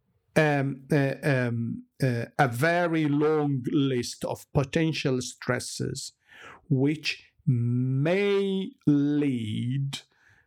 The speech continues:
this, um, stress response to be continuous. Now, we mentioned,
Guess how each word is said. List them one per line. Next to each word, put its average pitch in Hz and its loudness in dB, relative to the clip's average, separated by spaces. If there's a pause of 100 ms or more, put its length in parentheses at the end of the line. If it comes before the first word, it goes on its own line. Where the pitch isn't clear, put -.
(160)
this, 135 0 (1120)
um, 123 0 (200)
stress 190 0
response 117 -4 (220)
to 127 0
be 117 -2 (360)
continuous. - -4 (1400)
Now, 147 4
we 170 0
mentioned, 220 -2